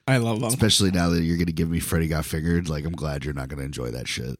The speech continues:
Speaker 2: as, as much as you would have Uncle Buck.
Speaker 1: Um, so the wife went and picked something up at Best Buy, and she got me a couple of movies. So I figured I would mention them on the podcast because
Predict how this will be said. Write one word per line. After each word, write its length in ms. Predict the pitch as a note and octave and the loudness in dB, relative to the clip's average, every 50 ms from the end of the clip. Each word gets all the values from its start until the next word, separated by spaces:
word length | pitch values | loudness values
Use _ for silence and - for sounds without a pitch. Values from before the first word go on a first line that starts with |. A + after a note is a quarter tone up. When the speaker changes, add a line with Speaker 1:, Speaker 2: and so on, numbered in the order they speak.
| _ - | _ -8
Speaker 2:
as, 200 | B1+ E2+ - - - | -8 -8 -8 -8 -10
as 140 | C#2+ - - | -10 -8 -8
much 240 | C#2 C#2 - - | -8 -8 -8 -8
as 120 | - - B1+ | -10 -8 -8
you 80 | B1+ | -8
would 100 | B1 B1 | -8 -8
have 100 | B1+ A1+ | -8 -10
Uncle 220 | A#1+ B1 - - _ - | -12 -16 -18 -20 _ -12
Buck. 200 | A#1 A#1+ A#1+ _ _ _ _ _ _ _ _ _ _ _ _ - | -10 -10 -10 _ _ _ _ _ _ _ _ _ _ _ _ 0
Speaker 1:
Um, 500 | C3+ C3+ C3 C3 A#2+ A#2 A#2 A2+ A2 G#2 _ _ _ _ - | 2 4 4 4 4 4 2 0 0 -4 _ _ _ _ -2
so 180 | - F3+ D#3 | 2 4 4
the 100 | D3 D3 | 4 4
wife 680 | C3+ C#3 D3+ E3+ F3 - - - - - - - - - _ _ _ _ - A#2 | 4 4 4 4 4 0 -2 -10 -12 -12 -14 -14 -16 -18 _ _ _ _ -4 -2
went 260 | C3 B2 A#2+ B2 - - | 0 2 2 0 -2 -2
and 680 | - B2 B2 A#2+ A#2 A#2 A2+ A#2 A#2 A#2+ A#2 A2 - - | -2 0 2 2 2 2 2 2 2 0 0 -2 -2 0
picked 180 | - A#2 - | -2 0 2
something 320 | - - A#2 A2 A2+ G#2+ G#2+ | 2 0 0 0 -2 -2 0
up 240 | G2+ G#2+ - - | 0 0 0 2
at 140 | G#2 G2+ - | 0 0 2
Best 260 | G2+ G#2 G#2 - - | 2 0 0 0 0
Buy, 440 | - F#2+ G2 G2 G2+ G2+ G2+ G2+ - - | -2 0 0 0 0 0 0 -2 -2 -2
and 440 | E2 G2 F#2+ F#2+ G2+ G2+ G#2 G#2 | -4 -4 -2 -2 -2 -2 -2 -2
she 160 | - - - G#2 | -2 0 0 0
got 160 | G#2 F#2 - | 0 -2 -2
me 120 | F#2+ G2 F#2 | -2 -4 -4
a 60 | F2+ | -2
couple 260 | - G2 F2+ - - | -4 -4 -4 -4 -4
of 60 | F#2+ | -4
movies. 580 | F2+ F2 F2 F2+ G#2+ G#2 G#2 B2+ - - - - _ _ _ _ _ - - | -4 -4 -4 -2 -2 -2 0 -2 -2 -4 -8 -12 _ _ _ _ _ -6 -4
So 240 | A2 G2 F#2 A#2 - _ - | -4 -2 -2 -4 -6 _ -10
I 80 | - | -6
figured 240 | B2 - G2 G#2 A2 | -4 -4 -4 -2 -4
I 80 | G#2+ A2+ | -4 -4
would 180 | A2 A#2+ - - _ _ _ _ | -6 -8 -8 -12 _ _ _ _
mention 280 | _ _ - - D#3+ B2 | _ _ -10 -6 -4 -4
them 180 | A#2 B2 A#2 - - | -4 -4 -4 -6 -6
on 60 | B2+ | -8
the 60 | A#2 | -4
podcast 480 | B2 G#2+ A2 A#2 - A2 B2+ - - - | -4 -4 -6 -4 -6 -6 -6 -6 -8 -12
because 540 | A#2 - A2 G2+ A2+ C3 C#3 - - - | -12 -12 -10 -8 -8 -6 -6 -8 -10 -12